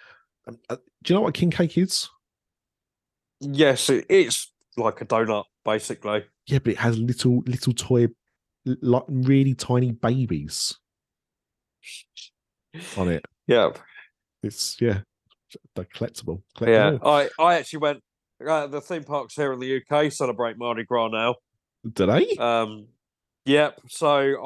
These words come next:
Speaker 2: I, I actually went to Alton Towers on its first day,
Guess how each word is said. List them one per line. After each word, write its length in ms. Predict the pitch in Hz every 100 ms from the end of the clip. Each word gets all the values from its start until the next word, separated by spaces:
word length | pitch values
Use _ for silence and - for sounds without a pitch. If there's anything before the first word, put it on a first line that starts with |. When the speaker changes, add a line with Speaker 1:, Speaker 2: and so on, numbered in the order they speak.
| 143
Speaker 2:
I, 180 | 143 131 113 -
I 140 | 139 139
actually 300 | 123 - 135
went 260 | 139 123 -
to 240 | 139 135
Alton 240 | 135 139 123
Towers 600 | - 143 131 120 120 - _ _ _ _ -
on 120 | 139
its 160 | 135 -
first 340 | 151 143 -
day, 300 | 131 120 135